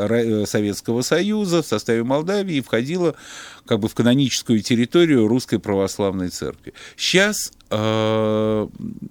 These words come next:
вслед за получением, э, некоторой, э, независимости и такой самостоятельности, к сожалению, очень многие, м, э, государстве-, государства, политики очень много толкают церковь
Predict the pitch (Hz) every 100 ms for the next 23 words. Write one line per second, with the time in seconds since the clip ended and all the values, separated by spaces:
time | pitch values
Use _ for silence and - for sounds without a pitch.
0 | - - - - 135 160 117 90 95 101
1 | 117 92 78 - - - _ 104 107 110
2 | - 110 90 82 76 71 - - 87 87
3 | 90 104 101 - 78 90 85 82 - 92
4 | 87 90 85 90 95 110 110 120 175 202
5 | 175 151 131 - 87 95 - 101 113 117
6 | - 170 196 180 160 156 - - - -
7 | - - 131 123 180 196 170 - 143 143
8 | 147 151 120 104 104 98 95 - 95 95
9 | 92 92 92 92 92 95 92 92 92 80
10 | 90 113 - 120 127 104 - 98 95 87
11 | 92 107 135 131 185 165 101 - 123 131
12 | 175 - 113 113 110 113 127 147 147 113
13 | - 113 113 - 104 98 - - 170 175
14 | -